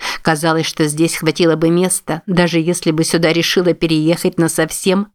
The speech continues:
правительство в полном составе со всей дворцовой прислугой. «Мы почти добрались»,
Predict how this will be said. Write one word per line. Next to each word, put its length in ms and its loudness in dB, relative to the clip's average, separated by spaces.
правительство 680 0
в 120 -20
полном 360 2
составе 720 -2
со 160 -2
всей 240 0
дворцовой 540 -2
прислугой. 680 -2
«Мы 120 4
почти 360 -2
добрались», 680 -2